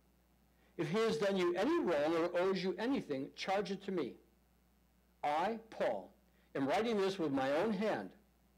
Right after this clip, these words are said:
I will pay it back, not to mention that you owe me your very self." It seems like Paul, through his missionary journeys, was one who brought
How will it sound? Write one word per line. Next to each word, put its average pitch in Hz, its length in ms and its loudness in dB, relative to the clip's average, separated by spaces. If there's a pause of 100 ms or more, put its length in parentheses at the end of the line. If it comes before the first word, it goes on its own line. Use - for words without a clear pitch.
(560)
I 120 60 -4
will 151 200 0
pay 196 180 -2
it 190 120 -2
back, 139 380 -2
not 151 180 -4
to 202 80 -2
mention 185 440 -2 (360)
that 151 160 0
you 196 260 2
owe 220 160 2
me 196 140 2
your 135 140 0
very 139 300 0
self." 131 380 -2 (160)
It 143 200 -2
seems 175 380 0
like 131 340 -4
Paul, 160 480 -2 (300)
through 156 160 2
his 139 180 0
missionary 160 580 0
journeys, 139 540 -4 (240)
was 135 280 -2
one 143 260 0
who 151 180 -2
brought 135 460 -2